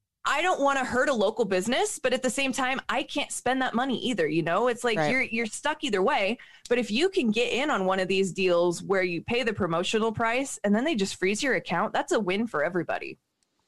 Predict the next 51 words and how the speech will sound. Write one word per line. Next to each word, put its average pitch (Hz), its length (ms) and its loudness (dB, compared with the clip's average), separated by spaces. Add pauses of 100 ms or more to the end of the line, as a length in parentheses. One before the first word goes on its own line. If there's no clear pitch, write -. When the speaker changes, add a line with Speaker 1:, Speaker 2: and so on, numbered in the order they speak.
(140)
Speaker 2:
Yeah, 151 260 2
I, 190 240 8
I 208 100 6
think 233 220 4
that, 160 340 2
like, 165 380 4 (400)
I'm 190 200 6
not 185 200 8
sure. 170 400 6
That's 160 220 4
why 170 80 8
I - 20 10
said 156 240 2
we'd 160 140 2
have 160 140 2
to 156 80 -6
do 156 180 2
a - 20 4
little 151 160 4
bit 147 140 2
more 143 180 2
research. 147 500 0
But 202 240 8 (300)
if 208 100 2
you 247 60 4
call 247 280 8
up 254 100 6
a 233 40 8
gym 196 220 6
and 208 100 6
be 185 120 8
like, 175 160 8
"Hey, 190 320 6 (340)
I 202 80 8
do 220 220 6
wanna 220 200 10
join 190 300 6
your 175 140 4
gym. 170 520 6 (360)
I - 80 2
really 226 240 8
like 190 240 6
what 180 80 4
you 175 80 0
have 175 180 6
going 175 260 4
on 170 140 6
and 165 100 4
what 160 120 2
you 170 80 2
guys 165 480 4